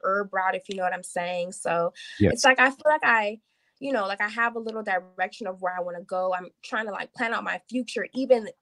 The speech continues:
Speaker 1: um, without the presence of him. And there just have been so many instances, but I just feel very, very bad. But at the same time, I feel,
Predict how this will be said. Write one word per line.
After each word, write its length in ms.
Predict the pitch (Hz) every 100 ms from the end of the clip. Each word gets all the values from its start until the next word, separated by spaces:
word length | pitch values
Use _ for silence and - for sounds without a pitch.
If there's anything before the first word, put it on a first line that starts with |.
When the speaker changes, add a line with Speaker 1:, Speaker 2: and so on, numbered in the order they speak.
| _ -
Speaker 1:
um, 280 | 190 180 180
without 480 | 208 - 220 277 -
the 80 |
presence 420 | 269 247 202 180 170
of 140 | 180
him. 320 | 185 180 196 - - - -
And 100 | -
there 100 | 339 440
just 180 | 571 -
have 120 | 359
been 160 | 311 294
so 240 | 285 254
many 200 | 285 277 -
instances, 600 | 226 269 247 220 202 202
but 140 | 208
I 140 | 208 240
just 240 | 285 277
feel 140 | 277 226
very, 360 | 208 196 190 - - - -
very 280 | 196 214 190
bad. 440 | 185 196 214 226
But 100 | 214
at 140 | 202 202
the 80 | 208
same 260 | 220 202
time, 380 | 190 - 208 220
I 80 | 185
feel, 500 | - 226 202 190